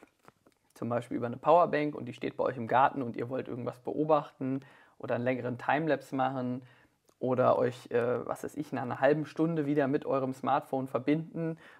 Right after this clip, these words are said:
weil ihr sagt, so, jetzt ist die passende Möglichkeit, irgendwas Spezielles aufzunehmen, dann könnt ihr der Kamera eben sagen, bitte nie ausschalten. Systemton, das ist dieses Ding, wenn die Kamera quasi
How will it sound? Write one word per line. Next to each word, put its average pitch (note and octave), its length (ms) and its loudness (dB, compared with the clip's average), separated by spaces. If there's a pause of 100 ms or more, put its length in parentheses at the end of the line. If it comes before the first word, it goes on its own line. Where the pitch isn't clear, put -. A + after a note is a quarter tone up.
weil C3+ 140 2
ihr B2+ 100 2
sagt, B2+ 260 2
so, D#3 160 2
jetzt B2+ 280 -2
ist - 180 -12
die B2 380 0 (240)
passende D3 360 -2
Möglichkeit, C3 720 2
irgendwas C#3+ 420 -2 (140)
Spezielles - 560 -4
aufzunehmen, B2+ 680 -2 (320)
dann B2+ 200 -2
könnt B2 200 -8
ihr - 80 -4
der A2 100 -6
Kamera A#2 460 -4
eben A2+ 240 -8
sagen, A#2 500 -4
bitte B2+ 400 -4
nie E3 420 2
ausschalten. - 720 -2 (840)
Systemton, G#3 1080 2 (220)
das D#3 160 2
ist D#3 160 -4
dieses D3+ 360 -2 (240)
Ding, E4 840 2
wenn D#3+ 100 4
die C#3 80 2
Kamera D3 340 4
quasi C3 540 2